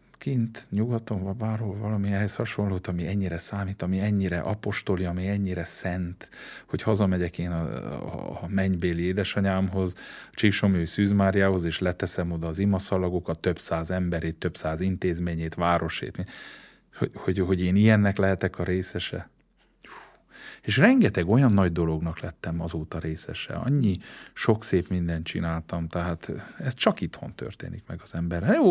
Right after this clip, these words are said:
tehát ezért nem jár pénz, de ne, hát ha, ha mindig a pénzt akarjuk nézni, akkor, akkor, akkor nem tudunk elég időt szentelni a, a lelkiségnek, a békének. Tehát, hogy amire időt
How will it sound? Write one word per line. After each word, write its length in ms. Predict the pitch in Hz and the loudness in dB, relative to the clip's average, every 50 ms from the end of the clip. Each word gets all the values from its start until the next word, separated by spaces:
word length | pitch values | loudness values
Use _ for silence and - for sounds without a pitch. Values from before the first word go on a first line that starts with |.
| 170 151 | 6 4
tehát 80 | - | 2
ezért 220 | 185 165 - 196 185 | 0 -2 0 0 0
nem 140 | 170 120 | 2 0
jár 320 | 90 80 80 85 82 82 - | 0 -2 -4 -6 -8 -10 -10
pénz, 300 | - - 90 92 92 - | -8 -6 -4 -4 -4 -4
de 80 | - 160 156 | -4 -4 -2
ne, 260 | 180 160 131 - - | -2 -4 -4 -6 -6
hát 140 | - 117 110 | -8 -6 -4
ha, 200 | 160 160 165 143 | -4 -4 -2 -2
ha 80 | 147 175 | 0 2
mindig 340 | 185 196 185 180 175 175 | 4 4 4 2 2 2
a 60 | 170 165 | 0 0
pénzt 360 | 160 - 165 160 151 - - | 0 0 0 0 0 0 -2
akarjuk 460 | 143 - - 151 156 135 135 131 127 | -4 -2 0 0 0 0 0 -4 -4
nézni, 280 | - 135 131 127 123 131 | -2 0 0 0 0 -2
akkor, 340 | 131 123 127 - 135 131 127 - - - - - - - - - - _ | -2 -2 0 0 0 0 0 -4 -12 -14 -14 -14 -16 -16 -18 -20 -14 _
akkor, 380 | - 160 - 185 190 - - - _ _ | -4 0 2 2 2 2 -2 -8 _ _
akkor 240 | 165 160 - 202 | -4 2 4 4
nem 260 | 202 208 185 135 107 101 | 6 6 6 6 4 4
tudunk 420 | - - 117 110 117 117 113 113 | 2 2 4 6 6 6 6 4
elég 440 | - - 113 107 101 98 92 107 - | 4 4 6 6 6 4 4 0 -2
időt 380 | - 127 117 104 101 98 95 90 | 0 2 4 4 4 4 4 2
szentelni 640 | - - 120 110 110 110 110 113 110 110 110 110 | 0 0 0 0 0 2 2 2 4 4 6 6
a, 200 | 113 113 110 110 110 - - - - - - - - _ _ _ _ _ _ _ | 6 6 4 2 0 -6 -14 -18 -18 -20 -20 -20 -20 _ _ _ _ _ _ _
a 80 | - | 6
lelkiségnek, 1040 | 113 127 147 151 123 107 87 80 - 82 - - - 90 85 80 73 80 71 80 - | 6 8 8 8 6 4 2 -2 -4 -2 -2 0 0 0 0 0 -2 -4 -4 -2 -2
a 60 | - | 0
békének. 880 | 104 117 139 117 92 - - - 82 76 78 78 82 - _ - - - _ _ _ | 2 6 6 4 4 2 -2 -4 -4 -4 -6 -8 -10 -12 _ -20 -20 -20 _ _ _
Tehát, 200 | - 117 113 113 | -2 -2 0 4
hogy 260 | 120 120 117 113 113 - - - - _ _ _ _ _ | 4 4 4 4 -2 -10 -20 -20 -20 _ _ _ _ _
amire 340 | - 156 156 147 127 110 107 | 4 6 8 8 8 6 6
időt 460 | 113 180 180 160 170 160 151 156 - | 4 4 4 6 6 4 4 2 -4